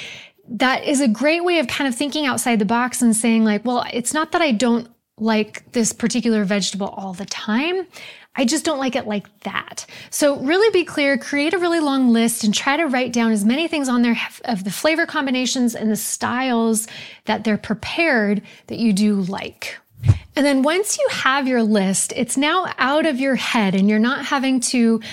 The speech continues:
like, come up with these ideas on the fly. And you can look at this list and say, "Okay, now I know what I like and the flavor combinations. What are some meals that this can, like, go into?"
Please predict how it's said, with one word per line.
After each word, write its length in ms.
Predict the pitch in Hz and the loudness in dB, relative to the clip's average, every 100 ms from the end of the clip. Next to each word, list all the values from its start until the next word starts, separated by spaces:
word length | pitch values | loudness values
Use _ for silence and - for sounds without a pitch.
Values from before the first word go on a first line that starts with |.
| - 233 | -6 -2
like, 240 | 240 240 | -2 -2
come 320 | - 269 269 | -4 0 2
up 160 | 262 262 | 0 -2
with 140 | 247 | 0
these 200 | 233 214 - | 2 0 0
ideas 480 | 226 208 208 208 220 | -2 0 0 0 2
on 140 | 214 | 2
the 80 | 196 | 0
fly. 640 | - - 277 311 185 - 202 - - - | -2 -6 -2 0 -2 -4 -8 -10 -14 0
And 120 | 233 | 4
you 100 | 247 | 4
can 240 | 247 262 240 | 4 4 4
look 380 | 240 277 359 415 | 6 4 4 0
at 140 | 415 | 0
this 220 | 349 - | 0 2
list 540 | 240 254 226 196 - - | 2 4 2 0 -4 -2
and 140 | 240 233 | 0 2
say, 220 | 254 - 311 | 2 2 0
"Okay, 240 | 311 202 | 2 2
now 280 | 214 285 427 480 | 4 4 2 2
I 40 | 349 | 0
know 600 | 302 294 302 294 294 285 - - - - | 2 2 2 2 0 -4 -16 -18 -18 -4
what 120 | 208 | 0
I 100 | 196 | 2
like 560 | 208 294 294 277 269 - | 2 2 4 2 0 -2
and 140 | 220 202 | 0 0
the 40 | |
flavor 320 | - 269 277 | 0 0 0
combinations. 680 | 277 269 247 247 240 254 220 | 0 0 2 2 2 2 2
What 220 | 226 294 | 2 2
are 100 | 415 | 0
some 360 | 392 302 247 214 | 0 0 4 4
meals 600 | 247 277 202 202 208 202 | 4 2 0 0 -2 -2
that 280 | 220 - 240 | -4 -4 -4
this 260 | 247 240 | -4 -4
can, 500 | - 233 214 208 226 - | -2 2 4 4 0 -4
like, 240 | 214 202 | -4 -2
go 220 | 214 190 196 | 0 0 -2
into?" 640 | - 330 320 - - 226 | -4 -4 -4 -4 -6 -8